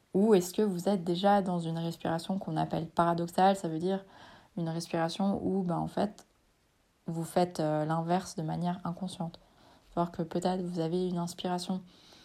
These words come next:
où vous allez rentrer le ventre et une expiration où vous allez le sortir. Et là, déjà, mécaniquement, ben, on a déjà un indice que, ben,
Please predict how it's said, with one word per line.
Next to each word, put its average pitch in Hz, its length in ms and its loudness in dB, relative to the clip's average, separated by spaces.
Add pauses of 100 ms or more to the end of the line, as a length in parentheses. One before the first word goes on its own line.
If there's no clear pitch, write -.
(240)
où 185 60 -2
vous 170 160 0
allez 165 200 2
rentrer 175 420 0
le 196 80 0
ventre 214 320 0
et 165 80 0
une 170 120 0
expiration 185 840 2
où 180 80 0
vous 170 120 0
allez 170 220 2
le 190 60 0
sortir. 175 540 -8 (600)
Et - 40 -6
là, 175 140 6
déjà, 175 300 4
mécaniquement, 185 800 0
ben, 160 220 0
on 160 100 -4
a 165 100 -2
déjà 185 160 -2
un 170 140 0
indice 160 380 -6
que, 165 260 -8
ben, 151 260 -10